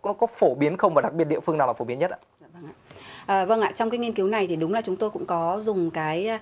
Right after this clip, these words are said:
Speaker 2: à, là chúng tôi nói đến cái chuyện là gây hại, điều trị gây hại. Thì thế nào điều trị gây hại? Bởi vì tôi, à, nêu ví, ví dụ cụ thể luôn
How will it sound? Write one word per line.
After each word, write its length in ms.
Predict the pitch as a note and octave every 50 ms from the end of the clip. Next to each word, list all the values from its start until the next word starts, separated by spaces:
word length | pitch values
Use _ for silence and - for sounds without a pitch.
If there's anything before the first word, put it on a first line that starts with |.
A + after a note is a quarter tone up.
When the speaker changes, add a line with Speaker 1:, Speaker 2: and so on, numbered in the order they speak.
| - - - - - -
Speaker 2:
à, 320 | - E3+ F3 E3+ E3+ E3
là 120 | E3 E3 D#3+
chúng 140 | D#3+ - E3+
tôi 120 | G#3 G#3+
nói 160 | G3 F3+ F3
đến 120 | F3 F#3 G#3
cái 60 | A3+ A3+
chuyện 280 | - A3+ - - E3
là 180 | E3 D#3 D3+ D3+ -
gây 100 | F#3+ F3+
hại, 200 | F#3 G3 F3 - - -
điều 120 | F3+ E3+
trị 140 | E3 - D3+
gây 140 | F#3+ F#3 F3+
hại. 160 | F#3+ F3+ - - - - - - _ _ _
Thì 120 | - F3+
thế 120 | - G3+ G#3
nào 140 | A#3+ A3
điều 100 | F#3 F3+
trị 120 | E3 - C#3+
gây 140 | - G3 G3
hại? 220 | F#3+ G3 F#3+ - -
Bởi 100 | - E3
vì 100 | D#3 D#3+
tôi, 240 | D#3 G3+ G3 F#3+ F#3
à, 80 | F#3 F3+
nêu 260 | G3 G3+ G3+ F#3+ F#3 G3 G#3+
ví, 100 | F#3+ F#3 - E3+ -
ví 100 | - F#3
dụ 100 | F#3+ A#3 - -
cụ 80 | - -
thể 120 | - F3
luôn 200 | D3+ D#3 F#3+ G#3